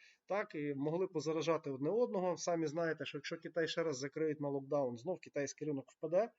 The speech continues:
його тільки-тільки відкрили, тому, скоріш за все, захворювання будуть, скоріш за все, китайська фа-, фармацевтика не буде встигати з такою кількістю росту захворюваності. Е,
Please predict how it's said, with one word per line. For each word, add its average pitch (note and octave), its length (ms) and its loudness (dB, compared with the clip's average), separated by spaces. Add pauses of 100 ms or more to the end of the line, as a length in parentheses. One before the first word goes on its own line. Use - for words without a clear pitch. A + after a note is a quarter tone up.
(480)
його E3 200 0
тільки-тільки E3 640 -4
відкрили, A#3+ 500 2
тому, G#3 500 2 (640)
скоріш F3+ 380 0
за D3 100 0
все, C#3 180 -2
захворювання C3 580 0
будуть, G#3 340 -6
скоріш G3+ 400 2
за D#3 100 -2
все, D3 180 -2
китайська E3 480 -2
фа-, D#3 320 -4
фармацевтика D#3+ 680 -2
не A3 160 -2
буде G#3+ 220 -2
встигати F3+ 540 -2 (420)
з D3 200 -2
такою F3 380 0
кількістю D#3+ 640 -2
росту D#3 360 0
захворюваності. C#3+ 880 -4 (400)
Е, C3+ 280 0